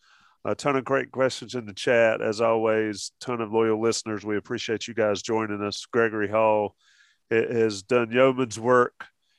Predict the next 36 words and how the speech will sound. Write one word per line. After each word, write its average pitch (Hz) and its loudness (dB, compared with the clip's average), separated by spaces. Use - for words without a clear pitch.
keeping 123 -8
this 123 -2
one 113 -2
on 113 -2
the 107 -6
rails 113 4
and 104 -12
keeping 123 -10
it 107 -4
live 110 2
on 107 -4
YouTube. 110 -4
Taylor 117 0
Viplis 107 -2
has 104 -10
joined 113 -4
us. 110 -4
I - -4
know 110 -4
he's 110 -6
ready 110 0
to 101 -8
get 113 -8
some 104 -16
dinner. 139 2
Jason 117 0
Staples 135 2
joins 123 -2
us, 120 2
joined 143 0
us 135 0
and, 123 -2
and 120 -6
filled 143 4
us - 0
in. 127 -2